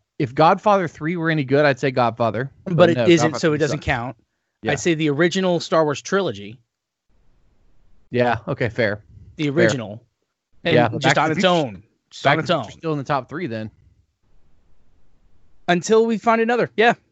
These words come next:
Speaker 2: okay, I'm
Speaker 1: Yeah.
Speaker 2: down with that.
Speaker 1: It's in
Speaker 2: I'm
Speaker 1: the
Speaker 2: down with
Speaker 1: trilogy of
Speaker 2: that.
Speaker 1: trilogies.
Speaker 2: Yeah, <laughs> so the plot.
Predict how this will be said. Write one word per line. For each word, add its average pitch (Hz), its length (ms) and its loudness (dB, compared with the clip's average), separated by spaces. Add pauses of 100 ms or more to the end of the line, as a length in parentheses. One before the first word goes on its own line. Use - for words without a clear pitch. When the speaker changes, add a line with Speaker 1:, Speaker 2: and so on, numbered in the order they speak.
(100)
Speaker 2:
okay, 214 280 0 (100)
I'm 185 120 -2
Speaker 1:
Yeah. 196 120 2
Speaker 2:
down 180 80 2
with 156 80 -2
that. 151 200 0 (280)
Speaker 1:
It's 120 160 -12
in 143 100 -8
Speaker 2:
I'm 170 80 0
Speaker 1:
the 165 80 -2
Speaker 2:
down 165 100 2
with 147 100 -4
Speaker 1:
trilogy 151 100 2
of - 60 0
Speaker 2:
that. - 20 -20
Speaker 1:
trilogies. 107 580 -14 (260)
Speaker 2:
Yeah, 196 180 4 (300)
<laughs> - 300 -12
so - 220 -8
the 196 100 -4
plot. 233 320 -2